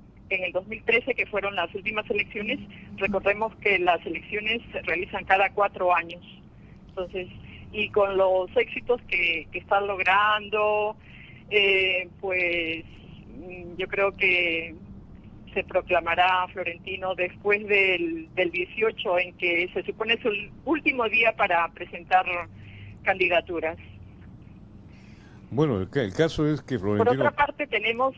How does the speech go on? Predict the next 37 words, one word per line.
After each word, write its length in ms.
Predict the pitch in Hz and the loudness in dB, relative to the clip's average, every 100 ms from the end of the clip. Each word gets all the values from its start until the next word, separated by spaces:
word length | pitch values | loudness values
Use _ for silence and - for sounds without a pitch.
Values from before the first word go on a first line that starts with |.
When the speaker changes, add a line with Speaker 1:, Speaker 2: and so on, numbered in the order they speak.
| - | 0
Speaker 1:
tam- 200 | 180 180 - - - - - | -2 -2 -20 -20 -20 -12 -2
Speaker 2:
Eh, 100 | 120 | 2
perdóname, 480 | 127 151 160 135 123 | 4 4 2 2 2
Diana. 360 | 147 131 85 - - - | 2 0 -4 -6 -16 -6
Speaker 1:
Sí. 80 | 233 - - | -6 -6 -10
Speaker 2:
Eh, 80 | |
sí, 320 | - 113 98 92 | -4 -2 -2 -2
se, 120 | 98 | -4
se 140 | 120 | 0
descuenta 480 | 117 120 180 208 160 | 0 2 2 4 2
que 100 | 113 | 0
será 240 | 92 117 | 0 2
reelecto 840 | 135 123 127 110 113 92 78 82 78 - - - - | 2 2 0 -2 0 0 0 -4 -8 -10 -16 -10 -2
Florentino 540 | 90 95 113 123 110 | 2 4 4 4 4
Pérez 300 | 139 160 143 | 2 2 0
con 200 | - 98 | -2 -2
el 120 | 95 | 0
éxito 400 | 127 - 92 98 | -2 -4 -6 -2
que 80 | 110 | 0
ha 40 | |
obtenido 600 | 110 110 107 139 127 98 87 - - - - | 0 2 2 2 2 2 -2 -14 -20 -20 -8
de 100 | 78 | -4
la 140 | 85 | -2
Liga 240 | 92 113 107 | 0 2 2
de 100 | 92 | 2
Campeones, 680 | 85 82 123 139 127 101 | -2 0 2 2 2 0
la 200 | 80 78 | -2 -4
Liga 440 | 80 113 110 92 78 | -2 0 2 2 0
Es-, 120 | - - - | -4 -10 -8
eh, 280 | 73 71 71 - | -4 -4 -6 -6
España 720 | 80 - - 139 143 117 101 90 - - - - | -8 -2 2 4 4 2 0 -2 -10 -20 -18 -12
y 60 | |
probablemente 1040 | 80 98 101 139 139 131 143 120 131 117 107 | -4 2 4 6 4 2 0 -2 0 0 0
el 100 | 95 | 0
Campeonato 560 | 101 90 101 127 123 | -2 0 2 2 0
Mundial 380 | 107 98 117 127 | -2 2 2 2
Interclubes. 760 | 117 98 90 170 208 156 95 | 0 -2 -2 0 2 4 0